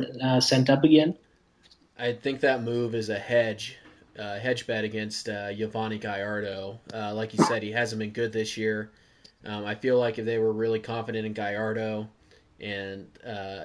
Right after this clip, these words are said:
Speaker 2: you know, and they had no reason to send down, uh, uh, Miranda, then he'd be in the bullpen. But I think that they're a little bit concerned there. They like what they have in Miranda,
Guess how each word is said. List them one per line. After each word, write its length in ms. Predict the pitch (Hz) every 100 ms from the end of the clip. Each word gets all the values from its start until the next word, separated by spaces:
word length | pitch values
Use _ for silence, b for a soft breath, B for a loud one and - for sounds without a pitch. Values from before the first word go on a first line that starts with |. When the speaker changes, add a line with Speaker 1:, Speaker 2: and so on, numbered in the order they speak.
| -
Speaker 2:
you 100 | 120
know, 300 | 101 95 -
and 100 | 117
they 80 | 110
had 180 | 113 110
no 120 | 107
reason 380 | 110 117 110 107
to 80 |
send 240 | 104 113 107
down, 420 | 107 104 101 98
uh, 320 | 95 95 101 110 _ _ _ _ _ _ _ _ _ _ _ -
uh, 120 | 110
Miranda, 760 | 104 101 110 110 104 98 95 107 _ _ _ _ -
then 160 | 113
he'd 160 | 113 110
be 100 | 113
in 80 | 110
the 80 | 107
bullpen. 500 | 113 123 101 95 104
But 140 | 101
I 100 | 104
think 280 | 120 117 -
that 360 | 113 110 -
they're 260 | 113 110 101
a 40 |
little 240 | 104 117 113
bit 140 | 113
concerned 440 | 110 107 113 110 107
there. 340 | 107 107 107 _ _ _
They 100 | 110
like 300 | 104 113 113
what 100 | 117
they 80 | 110
have 220 | 113 113
in 80 | 107
Miranda, 680 | 107 104 107 107 107 101